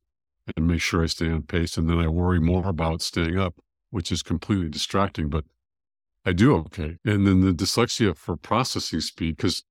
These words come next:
when you read, you use your cortex normally, but dyslexics use deeper gray matter. So we have a higher speed to do that. It's just not as organized. So reading's hard.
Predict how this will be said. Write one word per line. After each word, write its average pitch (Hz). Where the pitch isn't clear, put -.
when 98
you 92
read, 113
you 85
use 85
your 80
cortex 85
normally, 82
but 78
dyslexics -
use 85
deeper 82
gray -
matter. 82
So 87
we 92
have 90
a 78
higher 87
speed 101
to -
do 92
that. 80
It's 76
just -
not 87
as 80
organized. 80
So 87
reading's 82
hard. 80